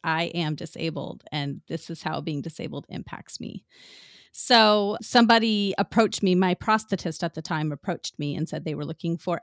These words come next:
athletes to start a new team. And I was like, "I don't even play volleyball."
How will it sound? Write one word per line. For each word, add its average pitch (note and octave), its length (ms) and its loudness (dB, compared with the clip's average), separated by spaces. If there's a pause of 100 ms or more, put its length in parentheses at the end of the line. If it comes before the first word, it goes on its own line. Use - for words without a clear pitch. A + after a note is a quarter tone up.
(100)
athletes E3 840 -4
to D#3 480 -2
start - 420 0
a F3+ 80 0
new F3 160 2
team. D#3 500 -4
And E3+ 160 -4
I E3 60 0
was E3 140 -2
like, D#3 160 -2
"I - 160 -2
don't A3 100 0
even F#3+ 300 -2
play F3 300 -2
volleyball." D3 680 -2